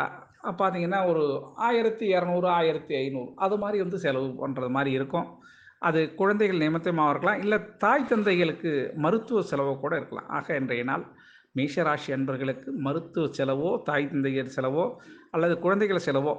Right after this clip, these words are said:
செலவு ஏற்படும் என்பதை கவனிக்க வேண்டும். சரிங்களா? இன்றைய அதிர்ஷ்டமான திசை உங்களுக்கு தெற்கு, அதிர்ஷ்டமான எண் ஐந்து, அதிர்ஷ்டமான நிறம் ஊதா நிறங்க. அசுபதி நட்சத்திரத்துல பிறந்தவங்களுக்கு உங்களுக்கு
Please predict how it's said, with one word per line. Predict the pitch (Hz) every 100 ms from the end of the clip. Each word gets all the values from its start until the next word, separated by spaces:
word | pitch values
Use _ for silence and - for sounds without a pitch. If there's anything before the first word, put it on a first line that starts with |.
| -
செலவு | - 156 156 175 165
ஏற்படும் | 139 135 131 143
என்பதை | - 135 131 156 - - - 147
கவனிக்க | 135 131 127 -
வேண்டும். | 120 123 127 - - _ - - _ _
சரிங்களா? | 139 127 131 156 - - _ _ -
இன்றைய | 160 151 139 -
அதிர்ஷ்டமான | 156 180 196 214 254
திசை | - 175 208
உங்களுக்கு | 160 147 139 135 -
தெற்கு, | - - 170 170
அதிர்ஷ்டமான | 135 131 175 214 208
எண் | 202
ஐந்து, | 160 156 165
அதிர்ஷ்டமான | 151 139 143 139 143 139 - - - - _
நிறம் | - 160 196 170 117 -
ஊதா | 233 277 277
நிறங்க. | 185 135 131 131 - - _ _ _ _ _
அசுபதி | - 151 285 330 320
நட்சத்திரத்துல | 220 180 170 - 139
பிறந்தவங்களுக்கு | 143 156 147 139 135 143 127 156 - _ _ _ - 175
உங்களுக்கு | 170 156 147 151